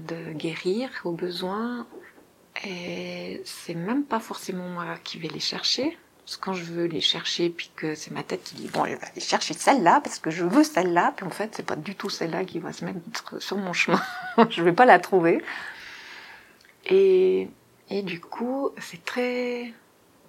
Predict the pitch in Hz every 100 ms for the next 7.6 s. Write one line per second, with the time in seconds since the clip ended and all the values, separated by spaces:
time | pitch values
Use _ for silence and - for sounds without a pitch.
0 | - 165 165 - 156 - - 190 165 151
1 | - - - 180 156 - - - - -
2 | - - _ _ _ _ - 170 165 165
3 | 170 - - 165 - 180 160 - - _
4 | _ _ 185 - - - 180 190 196 202
5 | - 165 160 160 160 156 170 - _ _
6 | _ _ - - 175 - 247 180 160 -
7 | 160 208 185 147 147